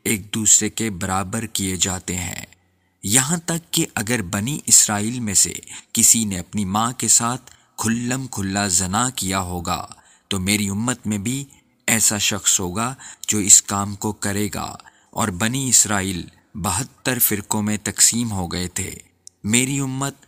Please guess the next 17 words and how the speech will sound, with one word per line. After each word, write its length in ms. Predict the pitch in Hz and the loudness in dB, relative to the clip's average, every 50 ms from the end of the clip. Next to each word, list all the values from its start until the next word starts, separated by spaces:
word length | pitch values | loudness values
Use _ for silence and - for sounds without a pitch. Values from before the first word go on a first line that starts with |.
| _ _ _ _ - | _ _ _ _ 0
तिहत्तर 540 | 127 117 110 127 143 - - - - 151 - | 0 0 0 0 -4 -6 -6 -4 -4 -2 0
फ़िरक़ों 400 | - - 113 110 107 - 123 113 | 0 0 -2 -2 -2 -2 -2 0
में 180 | 107 110 110 - | 0 0 -2 -2
तकसीम 440 | - 107 - - - - 107 104 101 | -4 -2 2 4 4 4 4 0 -2
हो 180 | 92 92 92 90 | -2 -4 -4 -2
जाएगी 520 | 85 92 87 85 82 82 80 82 76 - - - _ - - _ - - | -2 -2 -2 -2 -4 -4 -4 -6 -6 -8 -10 -16 _ -20 -20 _ -6 -2
और 140 | 107 104 107 | 0 2 4
एक 220 | 113 117 113 - | 2 2 0 -2
फ़िरका 400 | - - 104 98 95 - 104 98 95 | -4 -2 -2 -2 -2 -2 -4 -4 -2
के 220 | - 101 98 95 | -2 -2 -2 -2
अलावा 400 | 90 95 104 110 113 104 92 85 - - - - - - _ - - | 0 0 0 0 0 0 -4 -6 -6 -8 -14 -20 -20 -20 _ -12 -4
बाकी 440 | 87 90 104 104 107 - - 127 120 - - | 0 2 2 2 2 -2 -4 -4 -4 -4 -2
तमाम 380 | 110 98 95 101 117 131 131 127 | -2 0 0 0 0 0 0 -2
फ़िरके 440 | 110 - 104 90 - - - 90 85 - - - - - _ _ - | -4 -2 -4 -4 -6 -6 -6 -6 -6 -6 -8 -14 -20 -20 _ _ 0
जहन्नुम 540 | 90 107 120 98 87 104 110 120 123 127 120 117 107 | 2 2 2 2 0 0 -2 -2 -2 -2 -2 -2 0
में 160 | 101 98 90 | -2 -2 0
जाएंगे। 580 | 82 - 95 92 92 87 85 82 80 - - | 0 0 0 -2 -4 -4 -6 -6 -8 -10 -10